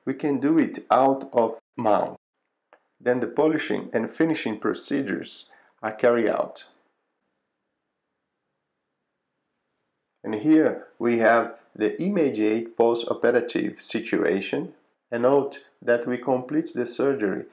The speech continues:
with the autologous connective tissue graft. And this is the result.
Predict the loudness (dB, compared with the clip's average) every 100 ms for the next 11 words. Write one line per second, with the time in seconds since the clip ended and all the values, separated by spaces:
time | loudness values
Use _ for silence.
0 | _ _ -2 -2 -2 0 2 2 -2 0
1 | 0 2 0 0 0 -4 0 0 0 -2
2 | -10 -12 -10 -6 -4 -2 0 0 -2 -14
3 | -20 -20 _ _ _ -10 -2 0 0 -2
4 | 0 2 0 2 2 4 0